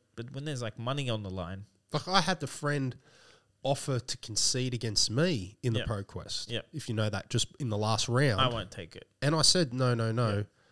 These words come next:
Speaker 2: I think you need to win." Uh, I ended up beating him, and he still top eight it anyway, came in
Speaker 1: Yep.
Speaker 2: third, but
Speaker 1: Yep.
Speaker 2: it, you know.
Speaker 1: No, no, like I said, if you start manipulating that stuff,
Speaker 2: Mm.
Speaker 1: and I'm, uh, by the way, like, I'm, I know Hayden Dale does it. I know Nick Butcher does it. I know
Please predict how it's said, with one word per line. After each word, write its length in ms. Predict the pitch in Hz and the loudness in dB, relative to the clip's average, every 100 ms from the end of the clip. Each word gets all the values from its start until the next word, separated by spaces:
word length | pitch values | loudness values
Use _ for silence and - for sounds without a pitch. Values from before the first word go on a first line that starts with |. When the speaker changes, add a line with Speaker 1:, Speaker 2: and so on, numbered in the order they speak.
| _ _ _ _ _ - | _ _ _ _ _ -6
Speaker 2:
I 80 | 104 | -4
think 260 | 127 117 | -4 -4
you 60 | 113 | -2
need 200 | 107 104 | -2 -2
to 80 | 95 | -4
win." 460 | 104 127 92 117 117 - | 0 0 0 -8 -10 -6
Uh, 200 | 95 98 | -4 0
I 120 | 131 | 2
ended 140 | 143 131 | 4 4
up 140 | 110 | 2
beating 320 | 127 175 127 | 2 2 0
him, 280 | 98 104 120 - _ | -2 -4 -6 -10 _
and 120 | 110 | -4
he 60 | 110 | 0
still 220 | - 120 | 0 0
top 260 | - 113 110 | 0 -4 -2
eight 180 | 110 | -2
it 100 | 95 | -2
anyway, 320 | 110 151 95 92 | -2 0 0 2
came 220 | - 120 | 2 2
in 60 | |
Speaker 1:
Yep. 100 | 135 | -2
Speaker 2:
third, 440 | - 147 123 107 123 _ | 4 6 8 4 0 _
but 300 | 139 117 - _ | 0 0 -6 _
Speaker 1:
Yep. 180 | 131 107 _ _ _ _ | -8 -8 _ _ _ _
Speaker 2:
it, 180 | 131 123 _ _ _ | -4 -4 _ _ _
you 80 | 135 | -4
know. 160 | 110 110 - | -2 -4 -6
Speaker 1:
No, 60 | 190 | -4
no, 100 | 190 | 0
like 200 | 175 - | 0 0
I 40 | |
said, 180 | 165 156 | 0 0
if 140 | 123 135 | -2 -4
you 240 | 156 175 - | -6 -6 -2
start 320 | - 156 147 | 0 0 -2
manipulating 960 | 127 131 127 135 123 120 117 110 104 104 - _ _ _ _ | -4 -8 -8 -8 -4 -2 -2 -6 -10 -14 -20 _ _ _ _
that 320 | - 98 - | -6 -6 -4
stuff, 420 | - - - - - | -6 -4 -8 -12 -10
Speaker 2:
Mm. 240 | 127 110 87 _ _ | -8 -8 -10 _ _
Speaker 1:
and 120 | 160 180 | -6 -6
I'm, 140 | 185 | -4
uh, 100 | 190 | -6
by 300 | 156 135 160 | -6 2 4
the 100 | 175 | 4
way, 180 | 139 147 | 4 2
like, 220 | 123 107 | 2 -2
I'm, 200 | 110 123 73 | -4 -6 -6
I 120 | 117 | -4
know 180 | 117 107 | -2 -2
Hayden 460 | 104 110 113 123 | 0 0 -2 -6
Dale 260 | 117 120 151 | 0 2 2
does 280 | 143 82 82 | -2 -8 -8
it. 80 | - | -10
I 120 | 98 | -8
know 360 | 110 104 98 101 | -6 -4 -6 -6
Nick 220 | 107 104 | -8 -4
Butcher 280 | - 143 - | -2 -2 -4
does 240 | 107 73 - | -6 -12 -12
it. 40 | |
I 100 | - | -10
know 360 | 120 117 110 | -6 -4 -4